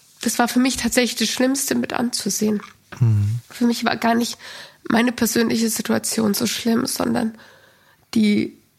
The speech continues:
Speaker 1: meines Umfeldes, wie sehr die leiden, wie schrecklich das für sie ist. Und sie waren aber trotzdem immer da. Also immer, wenn ich Unterstützung gebraucht habe,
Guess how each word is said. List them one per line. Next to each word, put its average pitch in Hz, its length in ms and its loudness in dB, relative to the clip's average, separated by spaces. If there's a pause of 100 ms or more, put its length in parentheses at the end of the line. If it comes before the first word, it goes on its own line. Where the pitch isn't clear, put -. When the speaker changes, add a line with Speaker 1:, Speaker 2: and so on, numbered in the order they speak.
(140)
Speaker 1:
meines 226 360 2
Umfeldes, 233 760 0
wie 226 40 -2
sehr 254 220 2
die 285 180 0
leiden, 262 500 2
wie 233 60 0
schrecklich - 500 -8
das - 200 -6
für 233 140 -2
sie 233 140 -4
ist. - 300 -8 (1300)
Und 196 420 -2 (580)
sie - 160 -2
waren 240 160 4
aber 226 120 2
trotzdem - 400 -2
immer 226 260 2
da. - 380 0
Also - 200 -2
immer, 233 220 2
wenn 240 120 2
ich 247 120 -2
Unterstützung 233 600 -2
gebraucht 226 560 -4
habe, - 140 -6